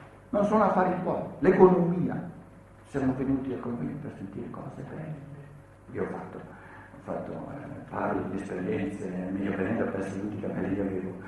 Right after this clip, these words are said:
in gioventù ce n'avevo anch'io, eh. Ho fatto seminari e seminari in vari paesi del mondo, sulla cristologia, cose bellissime su Cristo, su Cristo,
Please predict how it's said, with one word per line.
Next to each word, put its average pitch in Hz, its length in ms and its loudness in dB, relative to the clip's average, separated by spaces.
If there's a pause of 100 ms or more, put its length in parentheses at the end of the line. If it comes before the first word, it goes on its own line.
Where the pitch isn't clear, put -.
(300)
in 98 120 0
gioventù 104 340 2
ce 98 100 2
n'avevo 101 240 2
anch'io, - 320 0
eh. - 220 -2 (920)
Ho 139 100 6
fatto - 400 8 (280)
seminari 151 680 6
e 143 100 4
seminari 120 760 0 (1080)
in 110 140 -6
vari 104 280 8
paesi 123 280 6
del 113 160 2
mondo, 98 180 -2 (120)
sulla 101 260 -4
cristologia, 110 960 -8 (120)
cose 110 280 -6 (120)
bellissime 123 1080 -4
su 123 120 -8 (200)
Cristo, - 440 -12
su - 80 -12 (260)
Cristo, - 420 -8